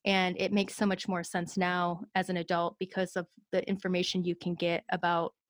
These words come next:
these kind of insectoid ant-looking, praying mantis-looking E Ts, they're supposedly really good at, like, genetics and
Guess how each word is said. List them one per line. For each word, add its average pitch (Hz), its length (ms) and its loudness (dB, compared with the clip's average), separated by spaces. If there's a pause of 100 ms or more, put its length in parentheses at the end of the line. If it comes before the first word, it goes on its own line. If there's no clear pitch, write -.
(200)
these 175 340 0
kind 185 240 -2
of 175 200 -4
insectoid 180 1200 0 (540)
ant-looking, 180 1120 0 (320)
praying 190 320 2
mantis-looking 180 1000 -2 (520)
E 202 160 2
Ts, 196 640 2 (340)
they're 196 120 2
supposedly 202 1200 0 (460)
really 190 300 2
good 185 180 2
at, 180 140 2
like, 175 220 -4
genetics 180 840 -2 (540)
and 185 280 0